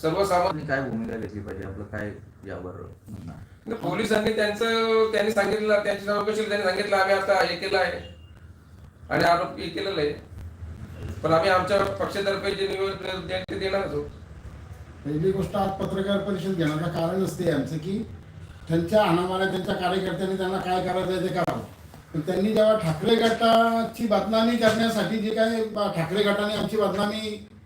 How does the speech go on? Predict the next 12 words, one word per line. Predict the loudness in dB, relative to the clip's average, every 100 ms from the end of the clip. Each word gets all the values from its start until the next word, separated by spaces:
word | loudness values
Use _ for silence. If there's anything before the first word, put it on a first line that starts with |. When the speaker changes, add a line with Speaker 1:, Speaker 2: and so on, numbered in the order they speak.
| 2
Speaker 3:
केली | 4 4 2 0
ती |
क्लिप | -2 -2 0
व्हायरल | 4 6 6 4 4
करून, | 2 2 -4 -12 -20 -12
आम्हाला | -4 0 4 4
त्याच्याशी | 4 0 2 0 0
काही | 4 6
घेणं | 6 4 4
देणं | 2 2
नाही | 0 2
आहे. | 2 0 -4